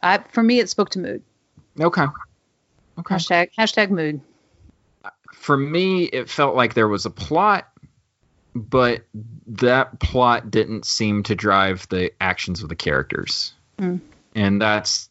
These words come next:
Speaker 2: that's kind of the missed connection, I think, for me while I was watching it. Would this be nominated for an Oscar today?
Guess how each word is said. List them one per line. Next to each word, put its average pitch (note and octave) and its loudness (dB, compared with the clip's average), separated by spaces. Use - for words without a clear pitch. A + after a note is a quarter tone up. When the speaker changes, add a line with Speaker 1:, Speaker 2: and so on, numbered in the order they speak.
Speaker 2:
that's A#2+ 0
kind A2 0
of F2+ -2
the F2 0
missed F#2+ -2
connection, E2 -6
I G2 -2
think, F2+ -2
for - -2
me C#2+ -4
while F#2+ 6
I - 6
was D#2+ 2
watching - -4
it. - -16
Would D3 0
this D#3 0
be C#3+ 2
nominated A2+ 2
for - -2
an F#2+ 0
Oscar F#2 -2
today? F#2 -2